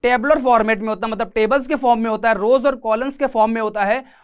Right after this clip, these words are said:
उसी डेटाबेस को हम बोलते हैं रिलेशनल डेटाबेस। समझे बात?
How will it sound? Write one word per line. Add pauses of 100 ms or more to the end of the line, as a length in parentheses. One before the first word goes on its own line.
(100)
उसी
डेटाबेस
को
हम
बोलते
हैं
रिलेशनल
डेटाबेस। (1300)
समझे
बात?